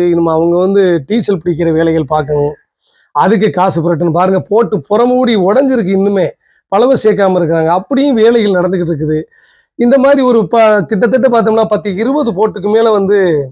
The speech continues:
ராமேஸ்வரம் பகுதியில நம்ம வந்து, ஆ,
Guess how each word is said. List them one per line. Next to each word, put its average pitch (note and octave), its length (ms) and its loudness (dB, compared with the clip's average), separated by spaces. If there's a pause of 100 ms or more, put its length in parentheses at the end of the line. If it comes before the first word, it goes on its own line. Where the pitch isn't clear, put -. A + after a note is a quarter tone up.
(720)
ராமேஸ்வரம் G#3 640 0
பகுதியில F3+ 340 0
நம்ம E3+ 220 0
வந்து, E3+ 240 0 (840)
ஆ, G3 60 0